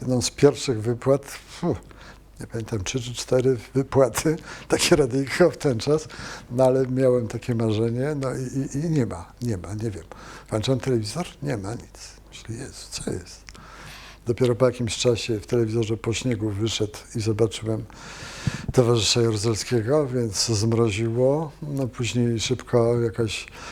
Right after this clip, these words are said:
decyzja, no trzeba wyjść zobaczyć, co się dzieje. Rynek Boński, dużo ludzi rozmawiających, spotkałem paru górników. W niedzielę kopalnia, wiadomo, nie pracowała, więc, y, co robimy, jak? No oczywiście jutro musimy i tak dalej.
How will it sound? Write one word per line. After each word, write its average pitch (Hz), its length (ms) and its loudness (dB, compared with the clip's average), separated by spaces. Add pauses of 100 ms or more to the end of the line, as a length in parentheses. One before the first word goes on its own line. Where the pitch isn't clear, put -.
(120)
decyzja, 117 460 2
no 120 100 0
trzeba 123 240 2
wyjść 110 200 0
zobaczyć, 113 440 -2
co 117 100 -6
się 117 160 -2
dzieje. 110 400 2
Rynek 117 280 0
Boński, 123 460 2
dużo 117 380 0
ludzi 113 380 2 (500)
rozmawiających, 120 800 4
spotkałem 113 640 0 (840)
paru 113 220 4
górników. 107 580 -2 (600)
W 110 300 -2
niedzielę 107 360 4
kopalnia, 107 420 -2
wiadomo, 107 340 0
nie 107 100 0
pracowała, 104 680 0
więc, 98 520 -8
y, 107 180 0
co - 180 -2
robimy, 113 420 0
jak? 117 340 2
No 117 120 -2
oczywiście 110 500 -2
jutro 113 340 0
musimy 113 560 -2
i 110 60 -4
tak 110 180 -2
dalej. 117 320 0